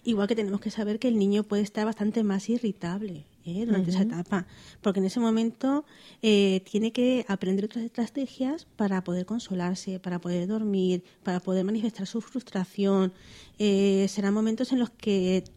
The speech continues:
Speaker 1: crecerá un poquito, pero es, es probable que dé como unos pasitos hacia atrás para tomar impulso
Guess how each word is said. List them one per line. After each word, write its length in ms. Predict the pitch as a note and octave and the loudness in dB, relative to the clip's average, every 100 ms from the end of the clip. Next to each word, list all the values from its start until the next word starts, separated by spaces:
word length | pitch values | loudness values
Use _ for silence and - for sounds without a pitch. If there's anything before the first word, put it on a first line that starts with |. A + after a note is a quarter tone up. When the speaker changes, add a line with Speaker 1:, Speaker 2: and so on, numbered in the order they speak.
| - - | -20 -10
Speaker 1:
crecerá 420 | - G3 F#3+ F#3 | -4 -2 -2 -2
un 80 | G3 | -4
poquito, 500 | A#3 - C4 G3+ F3 | -6 -10 -8 -6 -6
pero 140 | - G#3 | 2 2
es, 180 | - - | 2 -4
es 80 | A#3+ | -8
probable 420 | - C#4 C#4+ C#4 | -2 0 0 0
que 160 | A3+ G#3+ | 0 0
dé 240 | A3+ D4 - - - _ | 0 -2 -4 -20 -20 _
como 240 | A3+ G3+ | 0 2
unos 180 | G3+ C4 | 2 0
pasitos 420 | - C#4 - F3+ A3 | -4 -6 -6 -8 -8
hacia 260 | G#3+ G#3+ | -8 -8
atrás 400 | G3 G3+ A#3 C4 _ | -8 -8 -10 -10 _
para 160 | G#3 G3 | -4 -2
tomar 280 | F#3+ F#3 B3 | 0 0 0
impulso 680 | A#3+ - A#3+ - C#4+ C#4+ | -2 -2 -6 -4 -2 -2